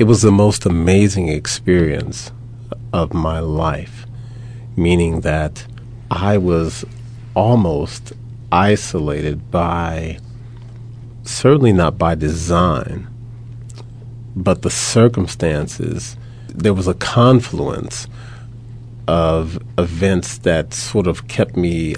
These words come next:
isolated and almost insulated from being around too many people that could lead me to any other path than, than I ended up on. So I think it was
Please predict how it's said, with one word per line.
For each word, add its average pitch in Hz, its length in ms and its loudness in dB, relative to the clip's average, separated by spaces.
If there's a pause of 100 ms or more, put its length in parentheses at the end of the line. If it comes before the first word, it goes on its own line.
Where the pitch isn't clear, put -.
(100)
isolated 80 800 2
and 78 180 0
almost 110 460 6
insulated 73 760 0
from 78 580 -4 (440)
being 90 460 0
around 85 840 0 (560)
too - 260 6
many 95 260 6
people 82 580 0
that 80 340 0 (500)
could 78 520 -2 (540)
lead 95 360 4
me 80 520 0 (520)
to 101 260 4
any 101 260 6
other 110 180 6
path - 560 2
than, 78 400 -2 (140)
than 78 220 2 (100)
I 82 140 4
ended 92 260 2
up 85 160 0
on. - 380 0 (680)
So - 200 0
I 90 100 4
think 95 260 0
it 71 120 0
was 82 380 -4